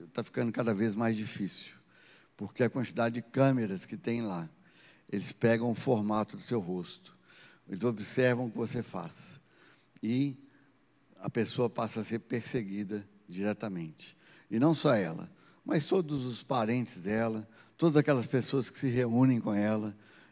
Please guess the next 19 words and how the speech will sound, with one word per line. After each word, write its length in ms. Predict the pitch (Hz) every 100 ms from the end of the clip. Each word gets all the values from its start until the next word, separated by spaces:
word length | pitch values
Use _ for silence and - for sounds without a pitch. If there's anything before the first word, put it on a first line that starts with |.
| -
e 120 | 120
muitos 640 | 113 127 127 135 117 - - _ -
são 160 | 127
levados 480 | 131 117 101 110 101
a 60 | 117
negar 560 | 113 104 101 110 113 -
a 100 | 110
Jesus. 760 | 113 101 87 82 - - - _ _ _ _ _ -
Eles 240 | 98 92
não 200 | 101 113
negam, 400 | 104 90 80 87
glória 320 | 85 101 101
a 40 | 98
Deus, 460 | 85 90 - -
e 40 | -
muitas 460 | 107 117 123 107
vezes 280 | 87 104 135
são 140 | - 120
mortos 720 | 104 104 101 - - 110